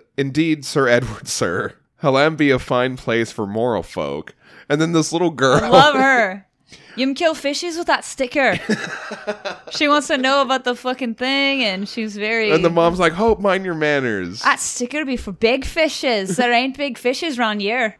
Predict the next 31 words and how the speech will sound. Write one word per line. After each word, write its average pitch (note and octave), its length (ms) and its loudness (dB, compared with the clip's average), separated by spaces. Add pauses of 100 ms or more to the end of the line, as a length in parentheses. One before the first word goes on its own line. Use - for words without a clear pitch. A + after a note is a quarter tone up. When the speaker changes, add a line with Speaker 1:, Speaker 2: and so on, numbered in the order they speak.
Speaker 2:
She's, - 280 -12
like, B3 140 -4 (160)
real B3+ 200 6
psyched. F#3 720 4
Speaker 1:
<laughs> - 80 -20
Speaker 2:
She's - 300 -4
fucking A#3 360 0
pumped. F#3 540 -2 (200)
Speaker 1:
"Sept - 360 0
an D3 180 0
unland," E2+ 720 -4
she F2+ 240 -2
says. B1+ 540 -4
Speaker 2:
Yeah, A3+ 600 4
Speaker 1:
And A3 180 4
so A#3+ 180 4
the A#3 60 4
mom A2 300 4
Speaker 2:
ooh. - 20 -8
Speaker 1:
covers G#2 460 0
her A2 140 0
mouth. F#2 520 0 (1000)
And A#2+ 160 -2
Gray B2+ 220 4
says, A#2 260 4
"Perhaps A#2+ 460 0
I A#2+ 60 4
should F#2+ 220 -6
fish B2+ 280 -2
in F2 80 -10
unland?" D3+ 640 -4